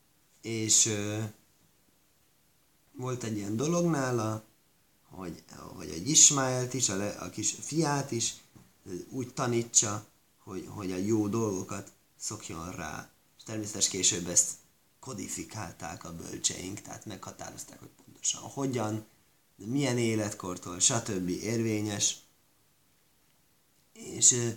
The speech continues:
hát már amit lehet ugye ebben, mert ez egy erősen szubjektív dolog, ugyanis Salamon király volt első, aki kodifikálta,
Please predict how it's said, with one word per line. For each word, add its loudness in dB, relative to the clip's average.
hát -8
már 4
amit 2
lehet 0
ugye -4
ebben, -8
mert -4
ez -4
egy -2
erősen 2
szubjektív 0
dolog, 0
ugyanis -2
Salamon 0
király 0
volt -2
első, 4
aki -4
kodifikálta, -6